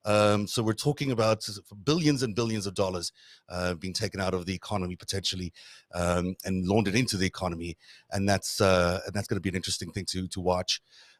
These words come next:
Uh, it's remarkable that you were in the room for both Epstein and for Roger Stone.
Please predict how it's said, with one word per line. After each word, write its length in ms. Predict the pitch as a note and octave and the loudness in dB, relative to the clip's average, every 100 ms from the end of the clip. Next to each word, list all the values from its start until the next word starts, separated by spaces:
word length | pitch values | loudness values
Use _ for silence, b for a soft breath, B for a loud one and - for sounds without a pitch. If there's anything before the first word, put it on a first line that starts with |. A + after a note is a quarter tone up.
| - | -2
Uh, 160 | G2+ G#2+ | 0 2
it's 140 | A2+ | 0
remarkable 480 | B2+ C3 G3 D#3 A#2 | 2 4 4 0 -2
that 140 | G2+ | 2
you 80 | A2+ | 2
were 60 | A2 | 2
in 160 | A#2 | 2
the 80 | A#2+ | 0
room 320 | G#2 B2+ A2+ | 2 2 2
for 180 | - G#2+ | -2 -2
both 280 | G#2 G2+ - b b - | 2 0 -2 b b -4
Epstein 540 | C#3+ - - C#3+ B2+ - _ _ | -4 -4 -2 0 0 -4 _ _
and 200 | A#2 F3 | 0 0
for 240 | F3 C3+ A2+ | 2 2 4
Roger 280 | A2 A2 G2+ | 4 2 0
Stone. 420 | - G2+ G2 | -2 -4 -4